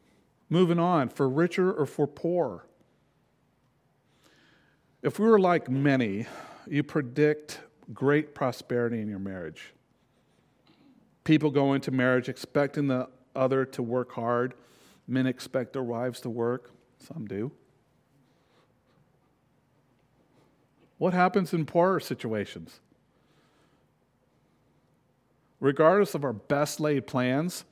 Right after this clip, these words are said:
you know, the unexpected financial problems will come. How are you gonna handle those?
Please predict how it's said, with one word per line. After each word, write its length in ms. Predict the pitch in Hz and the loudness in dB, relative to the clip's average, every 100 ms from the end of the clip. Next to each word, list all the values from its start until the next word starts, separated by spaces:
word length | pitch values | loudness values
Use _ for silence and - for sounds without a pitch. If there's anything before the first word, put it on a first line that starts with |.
| _ - - - - - | _ -20 -20 -20 -20 -8
you 100 | 127 | -2
know, 180 | 127 139 | 0 0
the 100 | 139 | 2
unexpected 640 | 143 170 - 156 147 156 | 2 2 -2 -2 0 -2
financial 460 | - 156 160 160 | 0 2 2 0
problems 440 | 170 160 160 175 147 | -4 -2 0 -2 -4
will 80 | 160 | -6
come. 400 | - 170 170 95 | -2 -2 -2 -6
How 200 | - 170 | 0 2
are 40 | |
you 120 | 202 | 2
gonna 200 | 185 180 | 2 0
handle 320 | 165 175 202 | 0 2 4
those? 400 | 151 107 - - | 2 -2 -8 -16